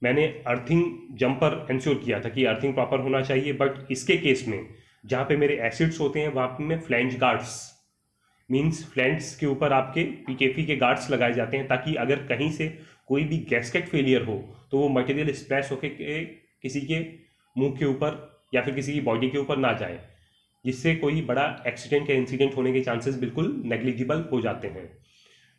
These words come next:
तो सौ-, आपको अगर आप assets unload कर रहे हैं तो वहाँ पे आपको main ध्यान रखना है, पहला, जितने भी आपकी pipelines में joints हैं वहाँ पे आपके splash guards available होने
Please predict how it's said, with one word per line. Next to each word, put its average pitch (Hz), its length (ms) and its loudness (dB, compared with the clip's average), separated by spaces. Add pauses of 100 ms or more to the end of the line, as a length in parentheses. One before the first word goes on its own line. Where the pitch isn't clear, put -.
तो 139 100 6
सौ-, 131 440 0
आपको 151 640 0 (560)
अगर 135 220 4
आप 135 160 4
assets 131 480 0
unload 131 440 2
कर 139 100 2
रहे 139 240 2
हैं 151 180 -4
तो 139 100 0
वहाँ 123 200 0
पे 127 100 2
आपको 147 600 0
main 131 460 2
ध्यान 131 240 4
रखना 139 220 0
है, 151 180 0 (520)
पहला, 135 260 4
जितने 127 320 0
भी 156 140 0
आपकी 143 220 0
pipelines 135 540 0
में 143 200 4
joints 123 420 2
हैं 156 120 2
वहाँ 127 180 0
पे 143 220 4
आपके 127 420 -2 (1600)
splash 143 380 0
guards 139 400 2
available 131 560 2
होने 131 460 0